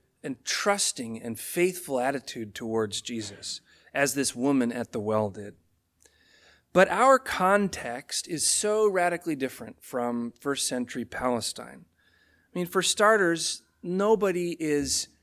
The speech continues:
anticipating anything. I mean,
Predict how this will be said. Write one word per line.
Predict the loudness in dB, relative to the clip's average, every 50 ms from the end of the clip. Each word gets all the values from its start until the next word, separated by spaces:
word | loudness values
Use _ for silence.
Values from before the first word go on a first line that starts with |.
| _ _ _ _ -4
anticipating | -2 -2 -2 -2 -2 -2 0 0 0 0 0 -4 -4 -4 -4 -2 -2 -4 -4 -6 -6 -10 -14 _ _ _ _ _ _ _ -6
anything. | -2 -2 -2 -2 -4 -6 -12 -14 -16 -16 -20 -20 _ _ _ _ _
I | -2 0
mean, | 0 0 0